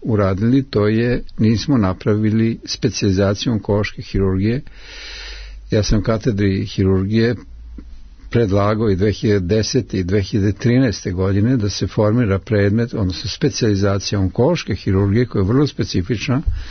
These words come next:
jer se dve godine uči opšta hirurgija, a četiri godine, počev od genetike, dakle od bazičnih istraživanja, preko kliničkih i prekliničkih istraživanja,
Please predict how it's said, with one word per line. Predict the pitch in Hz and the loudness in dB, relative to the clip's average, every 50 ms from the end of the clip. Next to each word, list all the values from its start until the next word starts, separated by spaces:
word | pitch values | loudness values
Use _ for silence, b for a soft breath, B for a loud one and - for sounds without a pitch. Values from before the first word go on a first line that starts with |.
| B B B B B B B B B B - | B B B B B B B B B B 0
jer | 101 101 110 110 107 95 | 2 4 4 4 2 0
se | - - 107 98 | 0 0 0 0
dve | 92 110 123 113 | 2 2 2 2
godine | 95 101 101 90 92 92 92 90 | 2 2 0 2 2 0 0 0
uči | 92 95 95 - - 123 | 0 0 -2 -2 -4 -2
opšta | 120 110 107 - - - 139 | 0 0 2 2 2 2 0
hirurgija, | 120 - - 127 120 120 120 120 120 123 127 131 - | -2 0 0 2 2 2 2 2 2 2 0 0 0
a | 120 95 | -2 -4
četiri | - - 139 139 139 - 113 101 | -2 0 0 0 0 -2 -2 0
godine, | 92 104 104 104 104 113 113 117 120 117 B B B B B B B B B | 2 2 2 2 2 2 2 2 0 -2 B B B B B B B B B
počev | - 123 135 - - 123 101 - | 0 0 0 0 0 -2 -2 0
od | - 165 151 151 | -2 -2 -2 0
genetike, | - 139 113 104 101 98 - - 107 - - - 127 147 202 | 0 2 2 2 2 0 0 -2 -6 -6 -2 -2 0 0 0
dakle | 165 110 90 - - 107 | -2 -4 -4 -2 -2 0
od | 107 98 98 90 90 | 0 0 0 0 0
bazičnih | 85 90 98 101 107 113 127 - - 170 107 85 101 | 0 2 2 2 4 2 0 0 0 -2 -2 0 0
istraživanja, | 98 82 - 110 98 90 87 95 92 95 101 107 110 117 120 - B B B B B B B B B B B - - | -2 -2 0 0 0 2 2 2 2 2 2 2 2 0 -2 -6 B B B B B B B B B B B -8 -2
preko | - 110 107 - - | 0 0 0 0 -4
kliničkih | - - 127 131 139 151 143 131 - - - 107 95 - | -6 -2 0 2 2 2 2 0 -2 -4 -6 -4 -2 -2
i | - - | -2 -2
prekliničkih | - 120 131 135 - - 120 113 117 117 104 - - 107 90 - - | 0 0 0 0 0 0 0 2 2 2 2 0 -2 -2 -6 -4 -4
istraživanja, | 101 - - 110 101 90 92 104 107 117 123 127 131 135 135 | -6 -4 0 0 0 2 4 2 2 4 4 4 4 2 2